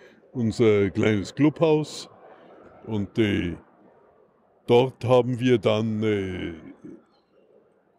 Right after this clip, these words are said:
ein offenes Haus für alle Abgeordneten.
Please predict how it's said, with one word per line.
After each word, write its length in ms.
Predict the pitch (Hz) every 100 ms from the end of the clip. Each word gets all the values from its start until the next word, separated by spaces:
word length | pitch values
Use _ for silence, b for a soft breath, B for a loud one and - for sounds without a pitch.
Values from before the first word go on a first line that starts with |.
| _
ein 240 | - 151 135
offenes 480 | 143 123 131 120 123
Haus 260 | 117 117
für 220 | - 123 104
alle 160 | 107
Abgeordneten. 840 | 101 - - 165 165 180 170 185